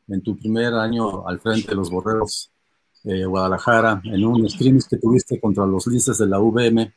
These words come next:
allá en el campo de la, de la universidad, algo que se me quedó muy grabado.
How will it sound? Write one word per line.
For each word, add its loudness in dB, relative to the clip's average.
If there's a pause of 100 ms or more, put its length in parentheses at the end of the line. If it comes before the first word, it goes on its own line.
(360)
allá 2
en 2
el -4
campo -2
de 0
la, -2 (120)
de -4
la -2
universidad, 0 (1300)
algo 6
que 4
se 4
me 6
quedó 6
muy 8
grabado. 2